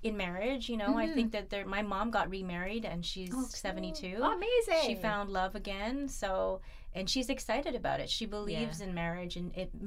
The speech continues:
Speaker 1: it made her feel, uh, a, more connection with her husband now.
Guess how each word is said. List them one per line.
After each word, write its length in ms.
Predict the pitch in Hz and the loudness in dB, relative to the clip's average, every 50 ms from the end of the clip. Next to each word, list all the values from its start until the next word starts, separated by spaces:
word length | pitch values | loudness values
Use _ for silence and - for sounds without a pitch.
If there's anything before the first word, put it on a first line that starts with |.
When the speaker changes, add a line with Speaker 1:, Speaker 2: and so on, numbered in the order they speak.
| 226 226 | -2 -2
Speaker 1:
it 160 | - 220 226 - | -2 -2 0 0
made 280 | 220 214 214 214 202 185 | 0 0 0 0 0 -2
her 200 | - - 214 208 | -4 -4 -4 -6
feel, 460 | 208 - - 202 196 190 185 185 185 - - - - - - - - - | -6 -6 -6 -4 0 2 2 0 0 -2 -6 -10 -10 -10 -10 -10 -8 -4
uh, 220 | - 180 175 175 170 170 - | -2 0 0 0 -2 -2 -2
a, 120 | 190 185 - - - - - | -2 -2 -4 -6 -12 -10 -8
more 280 | 196 196 196 190 190 175 | -6 -6 -4 -4 -4 -4
connection 600 | 170 - 190 175 170 160 - - - 185 170 165 | -6 -4 -4 -2 -2 -2 -2 -2 -2 -2 -2 0
with 280 | 165 160 151 151 - - - | 0 -2 -2 -4 -8 -8 -6
her 100 | - 165 | -4 -4
husband 320 | 151 160 143 - 143 135 - | -4 -4 -6 -6 -8 -8 -8
now. 180 | 85 - 170 | -8 -10 -10